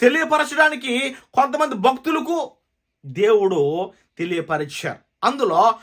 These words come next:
మొట్టమొదటి వ్యక్తి ఎవరంటే జకరయ్య. చూడండి, ఈ జకరయ్య దేవుని యొక్క బిడ్డగా ఉన్నప్పుడు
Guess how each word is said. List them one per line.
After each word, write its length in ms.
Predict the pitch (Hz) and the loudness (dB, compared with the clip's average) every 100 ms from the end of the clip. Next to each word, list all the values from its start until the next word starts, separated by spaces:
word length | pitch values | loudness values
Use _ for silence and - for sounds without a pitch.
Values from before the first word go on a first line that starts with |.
| _ | _
మొట్టమొదటి 640 | 139 165 262 - 285 339 262 | -6 -2 -2 -2 -2 -2 -2
వ్యక్తి 220 | 247 240 | -2 -2
ఎవరంటే 800 | 220 214 196 185 190 160 180 180 _ _ | 0 -2 -4 -4 -2 0 0 -2 _ _
జకరయ్య. 600 | 110 135 135 143 127 113 - _ _ _ _ _ _ - | -14 -12 -10 -10 -8 -10 -14 _ _ _ _ _ _ -2
చూడండి, 340 | 311 214 277 285 - 147 | 0 2 0 -4 -12 -8
ఈ 140 | 254 | -2
జకరయ్య 460 | 196 277 302 302 294 254 277 294 - _ _ _ _ _ _ _ _ _ _ _ _ _ _ _ | 0 2 2 4 6 6 4 2 -2 _ _ _ _ _ _ _ _ _ _ _ _ _ _ _
దేవుని 340 | 156 311 311 302 | 0 2 2 -4
యొక్క 520 | 285 269 220 254 254 - | -2 0 4 4 2 -6
బిడ్డగా 320 | 156 262 294 302 | 0 0 2 -2
ఉన్నప్పుడు 540 | 302 294 294 311 254 | 0 -2 -2 -6 -6